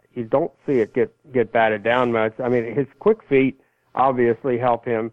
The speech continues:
you know, to find the, the throwing lanes. But, uh, I don't, I don't think, I mean, I,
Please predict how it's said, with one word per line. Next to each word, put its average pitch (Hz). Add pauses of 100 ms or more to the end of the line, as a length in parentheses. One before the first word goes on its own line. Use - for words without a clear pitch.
(320)
you 123
know, 113
to 110
find 117
the, 110
the 120
throwing 120
lanes. 110 (120)
But, 113
uh, 110 (420)
I 156
don't, 202
I 143
don't 156 (160)
think, 156 (500)
I 135
mean, 139
I, 131